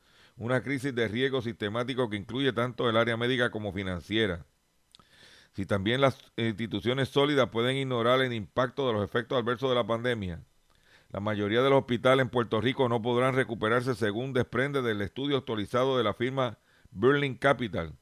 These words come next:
que tuvo acceso al periódico El Vocero. ¿Eh?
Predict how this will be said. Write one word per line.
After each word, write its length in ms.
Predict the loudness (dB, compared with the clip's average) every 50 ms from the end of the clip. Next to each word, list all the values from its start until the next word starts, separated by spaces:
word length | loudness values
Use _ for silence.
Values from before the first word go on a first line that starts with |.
| _ _ _ _ _
que 160 | -10 -10 -8
tuvo 220 | -4 0 0 0
acceso 420 | 0 0 0 0 0 0 0 0 0
al 100 | 0 0
periódico 600 | -2 -2 0 2 2 2 2 2 2 0 2 2
El 220 | 2 2 2 2 0
Vocero. 640 | -2 -4 -6 -4 -2 0 0 0 -2 -2 -6 -10 _ _ _ _ _ _ _ _ _ _ _ _ _ _ _ _ _ _ _ _ _ _ _ _ _ _ _ _ _ _ _ _ _ _ _ _ _ _ _ -4
¿Eh? 280 | 0 2 2 2 0